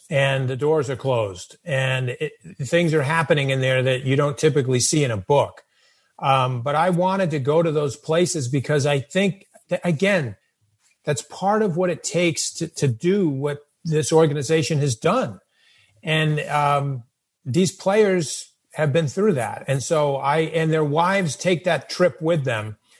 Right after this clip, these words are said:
And I think people, you know, especially the fans, whether you love this team or hate them, you gotta admire and, and appreciate, and then at some point have some empathy,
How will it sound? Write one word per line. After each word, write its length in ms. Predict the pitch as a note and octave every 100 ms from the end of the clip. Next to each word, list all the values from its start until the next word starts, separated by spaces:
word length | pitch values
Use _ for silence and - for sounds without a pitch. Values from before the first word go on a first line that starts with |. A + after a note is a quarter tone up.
| _ _ _
And 140 | D3+ D#3
I 100 | E3
think 240 | F3+ C#3+
people, 680 | G3 F#3+ F#3+ F#3 F3 E3+ -
you 100 | F3+
know, 160 | F3+ D#3+
especially 540 | D3 - A#3 A3 C4+
the 120 | A3 C#3+
fans, 600 | E3 F#3 E3+ G#2+ G2+ D#3
whether 220 | E3 A3
you 240 | B3 G#3
love 320 | C#3+ C#3+ F3+ F#3
this 160 | F#3
team 260 | - F#3 D#3+
or 60 |
hate 260 | B2+ D#3+ D#3+
them, 280 | F#3+ F#3+ - _ _ _ _ _
you 120 | E3
gotta 440 | D3+ G3 G#3+ F3 F3
admire 760 | D3+ C3+ D3+ D#3+ A#2+ G2+ G2 -
and, 400 | D#3 C#3+ C#3 C3+ -
and 200 | D3+ D3+
appreciate, 720 | C3+ - G3+ - C#3+ A#2+ -
and 200 | E3+ D#3+
then 140 | D#3+ D#3+
at 140 | C#3+
some 260 | - F#3 E3
point 240 | F3 D3+
have 180 | C#3+ C#3+
some 200 | E3 C#3+
empathy, 560 | E3+ D#3+ A#2+ A2+ G2